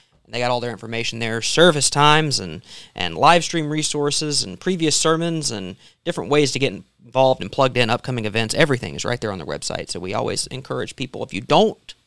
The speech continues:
attend a church regularly, you should. And if you, if you want,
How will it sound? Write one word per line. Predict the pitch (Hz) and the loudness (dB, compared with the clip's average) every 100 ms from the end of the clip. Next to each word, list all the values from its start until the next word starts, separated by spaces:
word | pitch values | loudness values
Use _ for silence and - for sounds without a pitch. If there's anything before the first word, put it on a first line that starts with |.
| _ _ _ _ _ - | _ _ _ _ _ -18
attend | - 156 143 | -4 -2 -2
a | |
church | 127 151 101 - | -2 -4 -4 -4
regularly, | 117 113 113 117 127 214 _ _ _ _ _ _ _ _ _ _ _ _ _ _ _ | -4 -4 -6 -4 -4 -6 _ _ _ _ _ _ _ _ _ _ _ _ _ _ _
you | - | -12
should. | - - 143 135 - 143 - - - - | -4 -2 0 0 -2 -6 -12 -14 -12 0
And | 208 247 131 113 135 151 - _ _ - | 4 6 4 0 -6 -10 -12 _ _ -6
if | 127 - | -6 -2
you, | 120 113 - | -4 -4 -8
if | 120 117 | -8 -4
you | 117 | -6
want, | 127 139 139 | 0 2 2